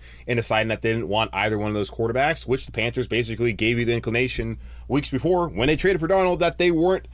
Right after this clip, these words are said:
interested in any of the available quarterbacks in the N F L draft that weren't Trevor Lawrence or Zach Wilson. And they made their decision, and this is the decision. And it's gonna be what everyone's going to focus on throughout the season, but give it time. And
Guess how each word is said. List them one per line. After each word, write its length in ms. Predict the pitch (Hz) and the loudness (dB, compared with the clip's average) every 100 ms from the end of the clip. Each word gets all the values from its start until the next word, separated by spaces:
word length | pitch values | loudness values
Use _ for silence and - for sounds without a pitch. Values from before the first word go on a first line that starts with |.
| - - | -18 -4
interested 580 | 220 220 190 - 95 - - - - | -2 0 0 0 -4 -6 -12 -16 -4
in 160 | 151 156 | 0 0
any 240 | 156 165 | 2 2
of 80 | 160 | 4
the 140 | 147 139 | 4 2
available 420 | 135 143 135 127 | 2 2 2 0
quarterbacks 600 | 139 135 131 123 - - - - - - | 0 2 2 0 -2 -8 -12 -18 -18 -2
in 140 | 139 143 | 0 4
the 120 | 135 | 4
N 100 | 131 | 2
F 120 | 120 | 2
L 120 | 131 | 0
draft 320 | 113 120 120 | 2 2 2
that 140 | 123 120 | 0 0
weren't 220 | 123 127 | -2 0
Trevor 240 | 131 117 | 0 0
Lawrence 420 | 113 123 120 113 - | 2 2 0 -2 -2
or 140 | 123 | -2
Zach 340 | 95 117 113 - | 0 0 0 0
Wilson. 560 | 180 175 185 180 165 - - - - - | 0 2 2 2 -2 -6 -18 -18 -12 -2
And 120 | 120 | 0
they 80 | 120 | 2
made 180 | 147 139 | 2 2
their 100 | 131 | 0
decision, 480 | - 139 123 127 | 2 2 2 0
and 160 | 120 117 | 0 2
this 200 | 127 131 | 2 2
is 160 | 123 110 | -2 -2
the 80 | |
decision. 440 | 117 120 - - - | -2 0 -2 -6 -8
And 240 | 113 120 139 | -2 0 0
it's 120 | - | 0
gonna 200 | 156 143 | 0 2
be 180 | 151 165 | 2 2
what 220 | 143 - | 2 2
everyone's 380 | 135 139 147 127 | 0 2 0 0
going 180 | 143 135 | -2 -2
to 100 | 131 | -2
focus 360 | 135 127 123 | 0 -2 -2
on 160 | 127 120 | -2 0
throughout 240 | 120 110 | -2 -2
the 60 | 98 | -4
season, 540 | - 165 139 151 139 - - - - - | -2 0 2 0 0 -6 -18 -18 -18 -4
but 100 | - | -2
give 160 | 123 160 | 2 2
it 100 | 156 | 2
time. 320 | 104 76 - 95 | 0 -2 -6 -2
And 400 | 120 123 113 | 0 2 -2